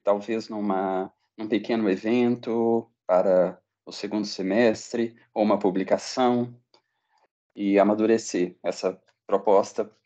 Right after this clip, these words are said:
Eu acho que cada um poderia pensar, e para o próximo encontro nós partilhamos um pouco. Certo? Então,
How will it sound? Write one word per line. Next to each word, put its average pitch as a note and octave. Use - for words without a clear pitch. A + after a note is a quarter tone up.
Eu F2
acho G2+
que G#2
cada G#2
um A2
poderia G2+
pensar, A2+
e -
para A2+
o -
próximo -
encontro G#2+
nós G#2
partilhamos A#2
um G2+
pouco. -
Certo? A2
Então, A#2